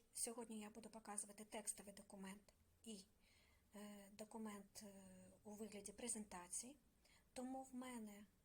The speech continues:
в відповідних папках вони зберігаються. При-, е, ми з вами відкриємо ті документи, які нам будуть необхідні. І так, як я вже сказала, я хочу сьогодні показувати презентацію та текстовий документ з вказівками для учнів.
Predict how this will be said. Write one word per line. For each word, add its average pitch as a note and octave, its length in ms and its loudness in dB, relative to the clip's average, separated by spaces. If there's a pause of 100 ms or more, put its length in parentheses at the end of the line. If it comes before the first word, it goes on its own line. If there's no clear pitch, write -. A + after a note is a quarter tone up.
(140)
в G#3+ 200 0
відповідних A3+ 580 0
папках C#4 460 2
вони A3 220 6
зберігаються. A3 720 2 (180)
При-, F#3+ 140 0 (380)
е, G#3+ 180 -2 (200)
ми A#3+ 200 4
з A#3 100 8
вами C4+ 360 4
відкриємо G3 600 0
ті - 160 8
документи, C4+ 580 -2
які A#3 460 -4 (100)
нам G#3 300 2
будуть G#3+ 340 -4
необхідні. G3+ 680 -4 (600)
І C4+ 80 -2
так, G3 240 0
як A3 160 -2
я D4 80 6
вже B3+ 160 0
сказала, A3+ 460 4
я G#3+ 140 0
хочу A3 300 0
сьогодні G#3 440 10
показувати A#3 640 2
презентацію A3+ 840 2 (200)
та C#4+ 120 6 (100)
текстовий A#3+ 420 0
документ G#3 540 -6 (1700)
з - 120 6
вказівками G#3+ 600 2
для G3+ 180 -6
учнів. - 400 -4